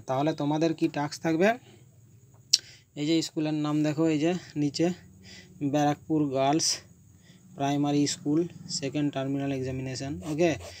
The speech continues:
এই যে তোমাদের তাহলে এই চোদ্দোটা থাকবে, করো, কঠিন কিছু নেই, খুব সোজা কিন্তু। বলছে, "দয়া করে তোমার হাত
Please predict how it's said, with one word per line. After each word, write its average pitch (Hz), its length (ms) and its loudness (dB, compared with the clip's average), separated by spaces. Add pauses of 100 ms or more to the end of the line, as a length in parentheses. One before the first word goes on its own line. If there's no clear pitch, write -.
(200)
এই 131 120 -6
যে 147 140 -2 (380)
তোমাদের 135 260 -4
তাহলে 143 180 -2
এই 139 140 -2
চোদ্দোটা 143 460 -2
থাকবে, 135 360 -2 (340)
করো, 170 220 4 (540)
কঠিন 196 300 2
কিছু 202 240 -4
নেই, 143 220 -2 (540)
খুব 196 180 2
সোজা 165 240 0
কিন্তু। 147 220 0
বলছে, 151 180 2
"দয়া 170 380 4
করে 185 280 2
তোমার 165 320 0
হাত 156 420 0